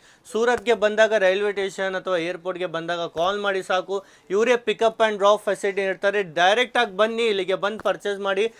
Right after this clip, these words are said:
ತುಂಬ ಬ್ರೋಕರ್ಸ್ ಇರ್ತಾರೆ, ಮಿಡಲ್ ಮ್ಯಾನ್ ಇರ್ತಾರೆ, ಅವ್ರ ಹತ್ರ ಎಲ್ಲೂ ಹೋಗಬೇಡಿ. ಡೈರೆಕ್ಟ್ ಆಗಿ ಇಲ್ಲಿಗೇನೆ ವಿಸಿಟ್ ಮಾಡಿಬಿಟ್ಟು ಇವೆಲ್ಲ ವೆರೈಟೀಸನ್ನೇ ನೀವು ಪರ್ಚೇಸ್ ಮಾಡ್ಬೋದು.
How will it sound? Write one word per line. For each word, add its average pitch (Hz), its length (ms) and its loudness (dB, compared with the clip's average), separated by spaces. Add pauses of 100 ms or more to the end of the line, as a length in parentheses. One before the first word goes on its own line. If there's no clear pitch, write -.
(180)
ತುಂಬ 220 260 0
ಬ್ರೋಕರ್ಸ್ 220 540 0
ಇರ್ತಾರೆ, 202 380 0
ಮಿಡಲ್ 196 320 -4
ಮ್ಯಾನ್ 196 200 -4
ಇರ್ತಾರೆ, 190 300 -4
ಅವ್ರ 170 200 2
ಹತ್ರ 185 200 -4
ಎಲ್ಲೂ 185 300 0
ಹೋಗಬೇಡಿ. 180 500 -4 (260)
ಡೈರೆಕ್ಟ್ 190 360 2
ಆಗಿ 208 200 0
ಇಲ್ಲಿಗೇನೆ 214 440 -2
ವಿಸಿಟ್ 185 320 -2
ಮಾಡಿಬಿಟ್ಟು 190 420 -2
ಇವೆಲ್ಲ 151 340 -2
ವೆರೈಟೀಸನ್ನೇ 170 640 -2
ನೀವು 165 180 -6
ಪರ್ಚೇಸ್ 151 420 -6
ಮಾಡ್ಬೋದು. 151 720 -8